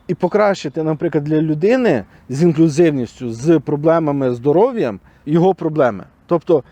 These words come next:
ми для, ми позвонимо, до вас спустяться лікарі. Для чого це робити, якщо можна зробити, наприклад, на першому поверсі обстеження? Можна зробити ліфти.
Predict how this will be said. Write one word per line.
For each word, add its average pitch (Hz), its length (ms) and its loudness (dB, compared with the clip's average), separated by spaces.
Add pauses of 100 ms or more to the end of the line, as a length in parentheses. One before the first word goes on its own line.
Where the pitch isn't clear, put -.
(140)
ми 240 240 2
для, 185 280 0
ми 202 320 2 (280)
позвонимо, 202 800 2
до 165 100 2
вас 208 160 2
спустяться 170 460 -4
лікарі. 135 400 -2 (160)
Для 180 240 -2
чого 170 360 2
це 175 220 2
робити, 165 560 0 (420)
якщо 147 260 0
можна 202 340 2
зробити, 185 440 0
наприклад, 170 420 0 (260)
на 214 100 0
першому 190 500 0
поверсі 135 480 0
обстеження? 120 720 -2 (380)
Можна 190 260 0
зробити 226 460 0
ліфти. 196 640 2